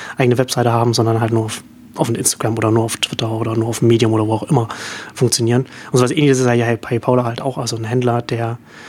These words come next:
äh, Me-, Premium-Marken, Fashion-Marken auf die großen Plattformen bringt, also Otto, äh, und jetzt auch Amazon, Zalando, About You.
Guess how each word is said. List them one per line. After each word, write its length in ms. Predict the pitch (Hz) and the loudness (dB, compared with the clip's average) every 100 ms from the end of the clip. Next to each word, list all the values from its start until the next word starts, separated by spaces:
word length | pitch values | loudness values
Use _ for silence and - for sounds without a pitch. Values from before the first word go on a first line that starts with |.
| - - - - - | -18 -18 -20 -16 -2
äh, 280 | 135 113 | 0 2
Me-, 320 | 113 113 135 135 | 0 2 4 4
Premium-Marken, 880 | - 143 156 127 117 110 107 107 120 | 2 4 6 4 4 2 0 -4 -8
Fashion-Marken 720 | - - 113 110 110 127 120 | -4 -2 -2 -2 -2 -2 -2
auf 240 | 113 - | -2 -4
die 100 | - | -4
großen 300 | - - 113 | -4 0 0
Plattformen 400 | 107 - - 107 | 0 -2 0 0
bringt, 300 | 104 117 - | 2 0 2
also 360 | 139 110 117 139 | 0 0 0 0
Otto, 440 | 147 120 113 120 | 0 2 2 0
äh, 640 | 135 175 123 120 120 - 269 | -2 2 2 2 0 -6 -6
und 180 | 143 | -2
jetzt 160 | 117 - | 0 0
auch 160 | 135 - | -2 -2
Amazon, 380 | 139 117 123 | 0 2 2
Zalando, 520 | 117 117 113 117 120 123 | 0 0 0 2 2 0
About 240 | 123 120 117 | -2 0 2
You. 180 | 139 147 | 2 0